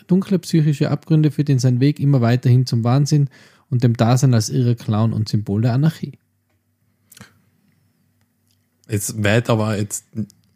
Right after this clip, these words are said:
Speaker 2: wird das angespielt, dass er früher schon irgendwie böse war?
Speaker 1: Ich meine, er ist
Speaker 2: Ich weiß
Speaker 1: Com-,
Speaker 2: es nicht.
Speaker 1: er ist Comedian.
Speaker 2: Ja, das ist böse,
Speaker 1: Der,
Speaker 2: eigentlich.
Speaker 1: <laughs> der, ähm, der, äh, verliert einen Job, oder? Verliert seine Stelle als Clown, was eigentlich auch was Positives ist. Er will Clown sein, er will Spaß bereiten.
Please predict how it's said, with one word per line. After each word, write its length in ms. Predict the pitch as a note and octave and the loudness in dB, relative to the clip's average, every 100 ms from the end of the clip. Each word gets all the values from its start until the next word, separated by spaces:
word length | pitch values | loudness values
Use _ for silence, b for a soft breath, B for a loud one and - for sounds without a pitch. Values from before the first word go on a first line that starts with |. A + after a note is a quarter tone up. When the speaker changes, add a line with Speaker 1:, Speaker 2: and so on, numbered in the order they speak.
| _ _ | _ _
Speaker 2:
wird 220 | A#2 A#2 | -10 -6
das 80 | C3+ | -6
angespielt, 640 | A#2+ C#3 D#3 - D#3 D#3+ C3+ | -4 -6 -6 -6 -6 -4 -6
dass 160 | B2+ | -4
er 260 | C3+ A#2 A#2+ | -4 -2 -6
früher 360 | - C3 C#3+ | -4 -4 -2
schon 260 | C3+ C3+ B2+ | -4 -2 -2
irgendwie 300 | B2+ C3 B2+ | -4 -4 -4
böse 420 | B2 B2 C3 - C3 | -4 -4 -4 -4 -4
war? 200 | C3+ C3 | -4 -2
Speaker 1:
Ich 60 | D#3+ | 0
meine, 160 | D#3 | 0
er 120 | E3 | 4
ist 100 | E3 | 2
Speaker 2:
Ich 40 | G#2 | 4
weiß 80 | B2 | 4
Speaker 1:
Com-, 80 | D#3+ | 4
Speaker 2:
es 120 | E3 | 4
nicht. 80 | D3+ | 2
Speaker 1:
er 60 | |
ist 160 | D3 - | 2 2
Comedian. 920 | - C#3 C#3+ D#3+ F#3+ F#3+ F#3+ G3+ G#3+ _ _ - | 2 4 6 6 4 4 4 2 -2 _ _ -10
Speaker 2:
Ja, 80 | |
das 240 | G2+ F#2 - | -8 -8 -10
ist 160 | - | -12
böse, 360 | - F2 E2+ D#2+ | -6 -6 -6 -2
Speaker 1:
Der, 260 | C3+ C3 - | 2 2 0
Speaker 2:
eigentlich. 1080 | - - A#2 A2 E2+ - - G3+ - - G3+ | -6 -4 -4 -4 -14 -20 -2 0 2 0 2
Speaker 1:
<laughs> 20 | |
der, 320 | C#3 C3 B2+ | 4 4 2
ähm, 420 | - C3 B2+ C3 C3 | -2 0 0 -2 -2
der, 460 | C3 B2+ B2+ A#2+ | -2 -2 -4 -8
äh, 140 | B2+ C3+ - _ _ | -10 -12 -14 _ _
verliert 300 | C3+ C3+ C#3 | -2 0 0
einen 100 | C3 | -2
Job, 440 | - E3 G3 - | 0 0 0 -4
oder? 240 | A#2+ B2 D3 | -4 -2 -2
Verliert 200 | C#3 B2+ | -2 -2
seine 160 | C3+ B2 C#3+ | -2 -4 -10
Stelle 340 | C3+ C#3 C3+ | -6 -2 0
als 180 | A#2 A2 | -2 -4
Clown, 540 | - - B2 B2 E3 F3+ | -8 -4 -2 0 2 2
was 140 | C3 | 0
eigentlich 140 | A2+ | -2
auch 200 | A#2+ C3+ | -2 -2
was 140 | D#3 D3 | 0 -2
Positives 640 | - D3+ F3 F3 E3+ E3 | 0 2 2 2 0 0
ist. 120 | F3 E3 | 0 0
Er 120 | B2+ | 0
will 100 | B2 | -2
Clown 380 | - B2+ A#2 D3 | -4 -4 -2 0
sein, 120 | D#3+ | 0
er 60 | C3 | 0
will 200 | B2 A#2 | 0 -2
Spaß 380 | - A2+ B2+ | -4 -4 -4
bereiten. 520 | - C3+ D3 D#3+ F3 | -4 -2 -2 -2 -4